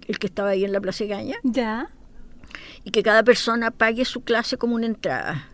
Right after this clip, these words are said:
Speaker 2: Perfecto.
Speaker 1: Entonces vienen cuando quieran y esta, estas clases van a durar ocho semanas, diez semanas, seis semanas, lo que el, diga el, el, el,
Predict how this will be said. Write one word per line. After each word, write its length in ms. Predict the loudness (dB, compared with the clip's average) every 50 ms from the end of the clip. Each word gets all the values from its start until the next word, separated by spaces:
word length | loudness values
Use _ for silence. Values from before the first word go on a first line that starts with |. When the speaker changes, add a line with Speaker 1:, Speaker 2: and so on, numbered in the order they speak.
| -4
Speaker 2:
Perfecto. 720 | -2 -2 -2 -2 -2 0 0 0 0 -2 -10 -10 -8 -8 -10 -10 -12 -12
Speaker 1:
Entonces 340 | -10 -6 -4 -2 0 0 -2
vienen 300 | -2 -2 0 0 2 2
cuando 300 | 2 2 0 2 2 0
quieran 320 | 0 0 0 0 0 -2 -4 -6 -8 -10 -8
y 180 | -6 -4 -2 0
esta, 520 | -2 -2 -2 -2 0 0 0 0 0 -2 -4
estas 260 | -4 -6 -6 -6 -6
clases 340 | -2 -2 -2 0 0 0 0
van 140 | 0 0 0
a 60 | 0
durar 440 | 0 0 0 0 0 0 2 2 2
ocho 280 | 2 0 0 -2 -4
semanas, 520 | -4 -4 -6 -6 -6 -6 -4 -2 -2 -2 -2
diez 180 | -2 -2 -4 -2
semanas, 480 | -4 -4 -4 -4 -4 -4 -4 -4 -4
seis 180 | -4 -6 -6 -6
semanas, 320 | -6 -6 -6 -6 -4 -2
lo 120 | -2 -2 0
que 120 | 0 0
el, 540 | 2 2 2 0 0 0 -2 -4 -4 -6 -8 -12 -14 -12 -10 -10 -10 -10 -8
diga 400 | -6 -4 -2 -2 0 0 2 2
el, 180 | 2 0 0 -2 -2
el, 480 | -2 -2 -2 -2 -4 -6 -8 -12 -14 -14 -12
el, 520 | -10 -8 -8 -6 -6 -6 -8 -8 -10 -12